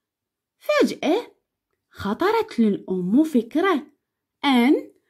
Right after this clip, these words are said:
تقسم التفاحة في النصف، أن تقسم التفاحة بالتساوي بين الولدان.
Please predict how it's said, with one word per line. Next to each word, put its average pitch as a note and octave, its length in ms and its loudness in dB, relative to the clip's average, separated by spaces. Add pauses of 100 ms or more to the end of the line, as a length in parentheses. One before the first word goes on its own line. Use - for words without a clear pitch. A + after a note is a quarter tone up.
(880)
تقسم C4 580 2
التفاحة B3+ 1160 0 (1500)
في - 120 2 (100)
النصف، A4 640 2 (1120)
أن F4+ 180 2
تقسم G3 580 -2
التفاحة G3 1080 -4 (680)
بالتساوي A#3 1200 0 (200)
بين G3 680 0 (340)
الولدان. F4+ 1200 4